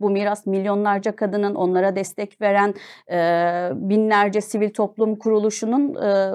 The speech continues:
yürüttüğü bir mücadelenin sonunda hak edilmiş, e, bir kazanım. Dolayısıyla burada en çok söz söyleme hakkı, e, sizde değil ama bu arkadaşların sesi her zamanki gibi, e, daha fazla çıkıyor.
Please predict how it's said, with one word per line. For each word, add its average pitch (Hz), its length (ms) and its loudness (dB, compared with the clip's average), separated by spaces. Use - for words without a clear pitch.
yürüttüğü 233 560 0
bir 254 120 2
mücadelenin 240 680 4
sonunda 240 400 0
hak 294 240 0
edilmiş, 196 540 -2
e, 160 320 0
bir 175 280 -2
kazanım. 175 400 0
Dolayısıyla 240 520 4
burada 220 200 0
en 226 180 -2
çok 233 200 0
söz 240 180 0
söyleme 220 420 2
hakkı, 214 460 0
e, 175 400 -2
sizde 220 600 0
değil 220 440 2
ama 220 380 0
bu 220 80 4
arkadaşların 202 580 -2
sesi 226 260 -6
her 208 120 4
zamanki 180 460 -2
gibi, 190 220 -2
e, 180 460 -2
daha 190 180 0
fazla 220 300 0
çıkıyor. 294 260 -2